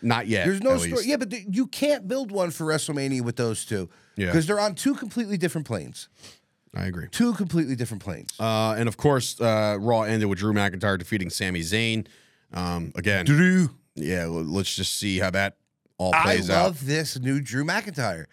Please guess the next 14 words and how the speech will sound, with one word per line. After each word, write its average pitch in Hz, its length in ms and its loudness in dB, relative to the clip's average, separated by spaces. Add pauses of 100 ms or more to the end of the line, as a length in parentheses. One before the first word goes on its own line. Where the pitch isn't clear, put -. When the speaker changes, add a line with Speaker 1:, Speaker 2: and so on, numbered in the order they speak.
(480)
Speaker 2:
I 156 100 2
love 190 360 4
Speaker 1:
It's, 113 220 0
Speaker 2:
it. - 40 -20 (140)
Speaker 1:
but 147 140 2
again, 156 420 0 (560)
it's - 180 -4
good 202 440 2
for 254 100 0
now. 262 440 0 (500)
It 110 140 -2
will 110 260 4
get 165 160 0
stale, 165 480 0